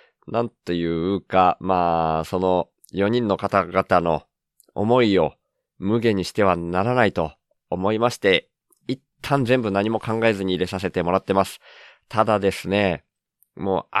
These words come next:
明らかにギャグで入れてるものもありますので、えー、もう値段がね、金額がとんでもないものがありますので、それだけ本当にお気をつけください。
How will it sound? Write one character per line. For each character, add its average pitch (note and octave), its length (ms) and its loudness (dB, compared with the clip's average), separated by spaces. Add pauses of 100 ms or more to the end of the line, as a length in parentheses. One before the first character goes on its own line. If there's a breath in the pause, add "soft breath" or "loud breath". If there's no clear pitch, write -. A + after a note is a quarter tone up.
(260)
明 F3+ 80 -2
ら E3+ 120 4
か C#3 260 -6
に C#3 160 -4
ギ B2 120 0
ャ C#3 80 2
グ C3+ 140 -2
で A#2 100 4
入 G#2 120 2
れ A2 120 2
て A#2 200 -4
る A2+ 120 -4
も A2+ 140 0
の B2+ 100 0
も F#2 300 0 (220)
あ F2 120 -6
り A2 140 -6
ま C#3 140 0
す - 120 -10
の F2 120 -2
で、 F#2 320 4 (580 soft breath)
え D2 680 -6
ー、 - 20 -10
も D#2+ 120 -8
う C2+ 300 -10 (180)
値 F#2 200 -4
段 B2+ 200 -2
が A#2+ 100 2
ね、 C#3+ 220 2 (460)
金 A2+ 180 -6
額 A#2 240 0
が G2 200 2 (100)
と G2 120 -2
ん A#2 40 0
で C3 100 0
も C#3 80 2
な D3 160 4
い F#2+ 220 0
も F#2 120 -4
の F#2+ 100 0
が E2 120 0
あ E2+ 60 2
り G2+ 80 -2
ま G#2 120 0
す - 120 -8
の F2+ 120 -2
で、 E2+ 120 -2
そ - 200 -8
れ B2+ 120 2
だ A#2+ 200 0
け - 160 -6
本 B2 240 -4
当 A2+ 140 -4
に G#2+ 120 -2
お G2 80 0
気 - 180 -4
を F#2+ 40 0
つ - 100 -10
け G2 120 -4
く - 80 -6
だ F2 80 0
さ E2 160 0
い。 C#2 60 -4